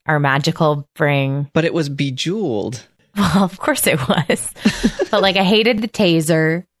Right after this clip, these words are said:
Speaker 1: I guess I get it. Like, this happened in Buffy as well. Like, there's all this supernatural stuff happening, and then it's really showing they're still human, they
Speaker 2: Mm-hmm.
Speaker 1: can still just be shot by a gun and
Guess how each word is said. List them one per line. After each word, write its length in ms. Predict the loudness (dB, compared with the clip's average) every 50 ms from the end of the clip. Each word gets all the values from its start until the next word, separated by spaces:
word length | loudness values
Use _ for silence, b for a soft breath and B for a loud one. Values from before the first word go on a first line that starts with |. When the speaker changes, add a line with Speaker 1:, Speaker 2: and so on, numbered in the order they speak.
| _ _ -4
Speaker 1:
I 60 | -2
guess 200 | 0 -2 0 0
I 80 | 0 0
get 200 | 0 0 0 0
it. 100 | 0 0
Like, 200 | 0 0 -2 -2 -4
this 300 | -4 -2 -2 -2 -4 -6
happened 480 | -6 -4 -4 -4 -2 -2 -2 -2 -2 -2
in 480 | -4 -4 -4 -2 -2 -2 -4 -6 -8 -10 _ -12
Buffy 400 | -6 -4 -4 -4 -4 -4 -2 0
as 180 | 0 0 0 0
well. 280 | 0 0 2 0 0 0
Like, 300 | 0 -2 -2 -2 -6 -14 _ -4
there's 160 | -2 0 0
all 180 | 0 0 0 2
this 180 | 2 0 -2 -2
supernatural 680 | -2 -4 -2 -2 0 0 0 0 0 0 -2 -4 -4
stuff 300 | -4 -4 -4 -4 -4 -2
happening, 440 | -2 -4 -2 -2 -2 -2 -2 0 0
and 120 | 2 2 2
then 340 | 2 2 0 0 -2 -4 -6 _ -4
it's 180 | -4 -4 -2 0
really 220 | 0 0 2 0
showing 400 | 0 0 0 0 -2 -2 -6 -8 _ -4
they're 160 | -2 -2 -2
still 220 | -2 -2 -2 -4
human, 540 | -4 -2 -2 -2 -2 -2 -2 -4 -6 -10 -10 -12 b b b b -2 -2
they 60 | 0
Speaker 2:
Mm-hmm. 60 | 2
Speaker 1:
can 160 | 2 0 0 0
still 280 | -2 -2 0 0 0
just 240 | 0 -2 -4 -4 -4
be 80 | -6 -4
shot 340 | -2 0 0 0 0 0
by 120 | -2 -2 -2
a 100 | -2 -4
gun 300 | -6 -6 -8 -6 -8 -6
and 240 | -6 -6 -6 -6